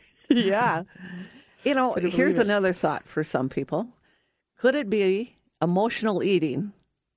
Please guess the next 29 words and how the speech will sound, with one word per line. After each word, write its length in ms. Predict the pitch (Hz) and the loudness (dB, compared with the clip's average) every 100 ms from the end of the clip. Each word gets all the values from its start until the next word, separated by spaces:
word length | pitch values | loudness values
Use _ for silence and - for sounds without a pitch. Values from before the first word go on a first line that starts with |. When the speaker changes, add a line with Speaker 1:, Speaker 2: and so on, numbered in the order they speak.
| _ _ _ - | _ _ _ -6
Speaker 2:
is 160 | 165 | -2
really 320 | 156 208 202 | 0 2 2
just 240 | 156 165 - | 2 0 0
a 60 | |
gut 240 | 151 165 - | 0 0 0
reaction? 560 | 135 139 - - 294 381 381 453 523 | -2 -2 -2 0 2 4 2 4 2
Speaker 1:
<laughs> 360 | - 539 - | 2 0 0
I 100 | - | 0
love 260 | 285 - 339 415 | 2 2 0 2
that 260 | 285 254 | 0 -2
statement. 460 | - 254 269 202 - - - - 240 | -2 -2 0 -2 -2 -4 0 -2 2
But 200 | 381 330 | 2 2
yes, 640 | 320 349 508 269 208 - 214 185 | 4 4 6 4 2 -8 -12 -12
totally. 720 | - 320 415 508 494 294 208 170 _ _ - | -2 2 4 6 4 2 2 -2 _ _ 0
I 160 | 294 | 2
think, 340 | 359 349 339 359 | 2 2 0 0
and, 180 | 277 277 | 0 0
you 60 | 285 | 0
know, 220 | 277 269 - - - - | 0 -2 -8 -18 -6 -2
I 120 | 262 | 0
think 180 | 349 330 | 0 0
a 80 | |
lot 140 | 269 254 | 2 0
of 60 | |
people 360 | 294 285 254 214 - | -2 0 0 0 -2
might 220 | 220 220 | -4 -2
be 100 | 214 | -2
wondering, 400 | 208 208 208 202 | 0 0 0 -2
too, 160 | - | -2